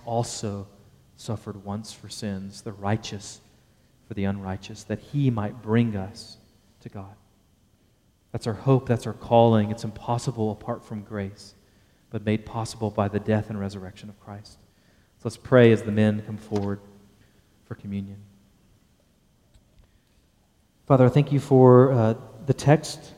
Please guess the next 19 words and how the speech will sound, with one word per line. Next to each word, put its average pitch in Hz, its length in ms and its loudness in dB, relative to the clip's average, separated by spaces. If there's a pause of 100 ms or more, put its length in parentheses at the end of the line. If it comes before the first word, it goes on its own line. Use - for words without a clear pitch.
(140)
today, 113 360 6
a 113 320 -4
text 135 400 4
that 123 160 4
is, 117 580 0
uh, 113 360 -2 (1300)
contrary 143 640 4
to 113 440 -2 (1200)
our 120 80 2
thoughts, - 560 2
the, 123 120 -4 (120)
a, 143 260 0
a 135 60 -2
text - 260 0
that's 127 140 -8
contrary 131 420 4
to 120 140 6
our 110 240 6 (640)
feelings, 165 840 6